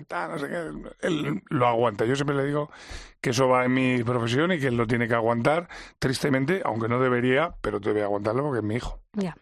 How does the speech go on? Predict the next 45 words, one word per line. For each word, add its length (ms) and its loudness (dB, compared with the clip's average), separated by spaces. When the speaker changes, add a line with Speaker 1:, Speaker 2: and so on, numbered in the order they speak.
Speaker 2:
Bueno, 240 0
tú 80 0
has 80 -2
tenido 180 2
algún 200 2
disgusto 340 -2
con 100 -2
los 140 -2
hinchas, 240 -4
siempre 220 -4
en 100 0
el 80 -2
extranjero, 480 -6
pero 140 -2
has 140 -6
Speaker 1:
Más 120 2
Speaker 2:
tenido 60 -2
Speaker 1:
que 120 2
con 80 4
los 140 0
hinchas, 240 0
yo 100 2
nunca 180 2
digo 160 2
con 80 -2
los 80 -6
hinchas, 160 -6
con 120 -2
los 160 -2
ultras. 260 -4
Speaker 2:
Con 120 -4
los 140 -4
ultras. 400 -12
Speaker 1:
Los 260 2
hinchas 280 0
son 300 0
gente 360 2
encantadora, 680 0
que 120 -4
les 140 -4
puedes 300 0
gustar 500 -4
o 120 0
no 120 0
gustar, 480 0